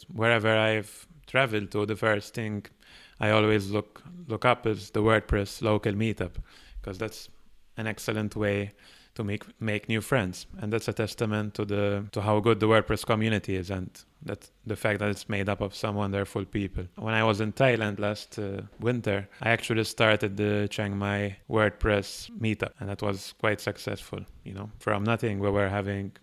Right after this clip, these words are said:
monthly meetups of fifteen, twenty people,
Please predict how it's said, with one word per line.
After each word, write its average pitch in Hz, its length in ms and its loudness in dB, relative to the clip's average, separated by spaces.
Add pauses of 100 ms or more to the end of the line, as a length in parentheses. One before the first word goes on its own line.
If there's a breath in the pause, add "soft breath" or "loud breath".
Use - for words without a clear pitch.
(100)
monthly 107 400 -2
meetups 104 540 -2
of 98 140 -2
fifteen, 113 500 -4
twenty 107 260 -2
people, 113 640 0